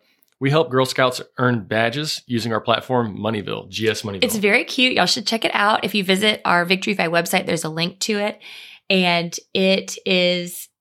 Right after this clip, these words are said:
Speaker 2: it's just so much fun. It's software that troop leaders can use, and then badge workshops.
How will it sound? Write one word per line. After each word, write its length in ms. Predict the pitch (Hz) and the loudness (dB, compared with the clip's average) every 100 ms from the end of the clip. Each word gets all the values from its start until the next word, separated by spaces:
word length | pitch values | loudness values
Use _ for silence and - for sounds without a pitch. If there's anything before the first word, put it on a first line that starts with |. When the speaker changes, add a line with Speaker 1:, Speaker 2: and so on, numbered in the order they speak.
| - | -2
Speaker 2:
it's 220 | 311 302 | -2 0
just 220 | 440 427 - | -2 -2 0
so 200 | 359 359 | 0 0
much 240 | 359 - | -4 -6
fun. 520 | - 262 269 269 269 | 0 2 4 4 2
It's 240 | - 208 - | 0 -2 0
software 440 | 208 214 214 220 | 0 0 0 -4
that 160 | 196 - | -4 -6
troop 240 | 220 202 | -6 -4
leaders 260 | 208 202 - | -2 -2 -2
can 160 | 202 | -2
use, 380 | 180 180 175 175 - - - | 0 0 -2 -6 -12 -20 -8
and 160 | 185 175 | -2 0
then 220 | 165 160 | 0 0
badge 340 | 160 202 196 185 | 2 2 2 0
workshops. 720 | 175 - 175 170 165 - | -4 -2 0 2 0 -6